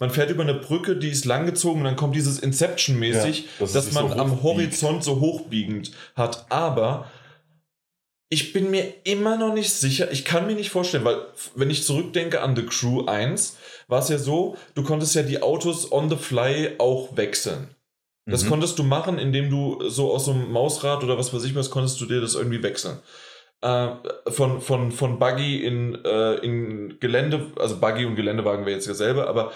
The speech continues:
Speaker 1: von Buggy in Sch-, Sp-, Rennwagen und so weiter, die ganzen Typen. Das
Speaker 2: Ja.
Speaker 1: konntest du machen. Und, ähm,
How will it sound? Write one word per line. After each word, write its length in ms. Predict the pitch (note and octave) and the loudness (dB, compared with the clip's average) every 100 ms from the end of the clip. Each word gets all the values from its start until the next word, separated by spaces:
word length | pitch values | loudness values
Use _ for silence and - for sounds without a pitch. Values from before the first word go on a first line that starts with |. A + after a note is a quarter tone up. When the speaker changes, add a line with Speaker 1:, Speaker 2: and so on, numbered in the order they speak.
| - | -8
Speaker 1:
von 140 | - A#2 | -4 2
Buggy 340 | A2+ C3 C3+ | 2 2 0
in 180 | G2+ A#2+ | 0 -2
Sch-, 180 | G#2+ - | -4 -4
Sp-, 240 | G#2 - - | -4 -4 -6
Rennwagen 560 | G#2+ A#2+ C3 A#2+ A#2 A#2 | 0 2 2 2 2 -2
und 100 | A2 | -4
so 100 | G#2+ | 0
weiter, 240 | G2+ G2+ | 0 0
die 100 | G2+ | -2
ganzen 300 | G#2+ A2 A#2+ | -2 -2 -4
Typen. 360 | - G#2+ - E2+ | -4 -4 -6 -6
Das 160 | C3 | -4
Speaker 2:
Ja. 60 | - | 0
Speaker 1:
konntest 220 | D#3+ - | 0 0
du 40 | E3 | 0
machen. 360 | A2 G2+ F2+ - _ _ _ _ _ _ | 0 -2 -6 -14 _ _ _ _ _ _
Und, 380 | B2 B2+ C3 C3 | 0 0 0 -2
ähm, 580 | A#2 A#2+ A#2+ A#2 A#2+ - | 0 2 2 0 -4 -10